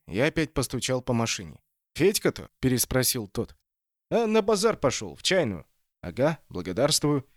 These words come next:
кивнул я и пошёл на улицу. Чайную я помнил, хоть и не заходил.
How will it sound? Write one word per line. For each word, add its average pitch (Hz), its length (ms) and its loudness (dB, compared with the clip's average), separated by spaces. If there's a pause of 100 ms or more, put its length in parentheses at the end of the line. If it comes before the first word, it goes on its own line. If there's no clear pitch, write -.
(160)
кивнул 98 300 -4
я 135 220 -2
и 131 100 -4
пошёл 127 320 -6
на 123 120 -2
улицу. 80 460 -8 (760)
Чайную 185 540 0
я 165 160 -2
помнил, 90 520 -2
хоть - 320 -6
и 127 80 -6
не 117 160 -2
заходил. 113 560 -8